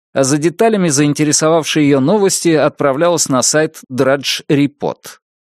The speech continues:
В компьютерах она разбиралась. Она высоко ценила беспроводную сеть колледжа Мура.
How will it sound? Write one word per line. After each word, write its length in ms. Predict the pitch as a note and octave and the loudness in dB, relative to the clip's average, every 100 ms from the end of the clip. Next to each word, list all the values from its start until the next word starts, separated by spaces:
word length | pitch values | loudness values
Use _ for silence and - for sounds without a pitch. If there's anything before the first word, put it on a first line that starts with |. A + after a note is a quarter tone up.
| _ | _
В 100 | - | -8
компьютерах 640 | - D3 D3+ C4+ A3 F3 D#3+ | -2 -2 0 0 0 0 0
она 240 | D3 C#3+ | 0 0
разбиралась. 1040 | C#3+ A2 G#2+ B2 G#2 G2 C#2+ - - - - - | 0 -4 -2 -2 0 -2 -4 -6 -6 -6 -14 -2
Она 200 | D3 F3+ | 0 0
высоко 380 | F3+ F#3 F3+ G#3 | 0 -2 0 0
ценила 400 | - E3+ F#3+ D#3 | 0 0 2 0
беспроводную 720 | D#3 - D#3 D3 C#3+ E3 D#3 | 0 0 0 0 -2 -2 0
сеть 300 | - D#3 - | 0 -2 0
колледжа 480 | D3 C3+ A2 G#2+ A2 | 0 0 -2 -2 -2
Мура. 420 | G#2+ G#2 C#3 | 0 0 0